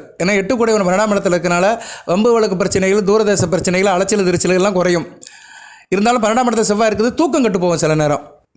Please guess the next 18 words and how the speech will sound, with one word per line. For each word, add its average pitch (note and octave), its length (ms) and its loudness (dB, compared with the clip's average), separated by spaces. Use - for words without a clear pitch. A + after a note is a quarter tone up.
பன்னெண்டுல A#3 260 0
வந்து G#3+ 180 2
செவ்வாய் G#3 240 0
இருக்கிறது F#3 300 0
வந்து G#3 140 0
தூக்கம் A#3+ 200 0
கெட்டு F3+ 180 0
போகும். E3 220 0
உஷ்ணம் C4+ 180 0
சம்பந்தப்பட்ட G#3 460 0
காரியங்கள் F3 360 0
இருக்கும். C#3+ 380 -2
சிம்மம் A#3+ 260 2
ஒரு G#3 140 2
உஷ்ணமான A3 380 2
ராசி, F3+ 400 0
செவ்வாய் A3+ 300 0
ஒரு G3+ 120 2